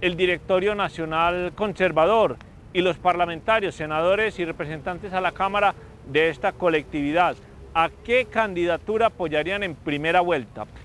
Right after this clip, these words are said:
Se especulaba que se dejaría en libertad debido a que habían facciones abiertamente discrepantes entre Vargas y entre Duque. Finalmente, y como un mensaje de institucionalidad,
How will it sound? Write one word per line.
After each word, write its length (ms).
Se 160
especulaba 800
que 140
se 100
dejaría 800
en 220
libertad 600
debido 480
a 100
que 160
habían 400
facciones 840
abiertamente 880
discrepantes 760
entre 300
Vargas 400
y 60
entre 240
Duque. 320
Finalmente, 760
y 80
como 360
un 80
mensaje 480
de 180
institucionalidad, 1700